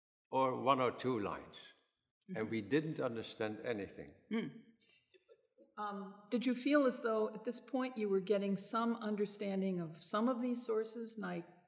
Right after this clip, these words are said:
Speaker 2: they were galaxies? A lot of them were radio galaxies.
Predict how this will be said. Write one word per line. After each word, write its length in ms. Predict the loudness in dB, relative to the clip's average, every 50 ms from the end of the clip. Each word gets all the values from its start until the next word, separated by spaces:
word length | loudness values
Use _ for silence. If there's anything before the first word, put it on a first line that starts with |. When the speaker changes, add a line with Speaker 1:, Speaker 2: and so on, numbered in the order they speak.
| -4
Speaker 2:
they 100 | -2 0
were 120 | 0 0 0
galaxies? 800 | 4 4 4 4 2 0 -4 -8 -10 -10 -10 -12 -12 -14 -14 -14 -12 -8
A 60 | -4
lot 180 | -2 0 2 2
of 80 | 2 0
them 140 | 0 -2
were 100 | -2 -4
radio 420 | -2 0 0 2 2 2 0 0 -2
galaxies. 840 | -4 -4 -4 -4 -6 -6 -8 -12 -14 -14 -12 -12 -12 -12 -14 -18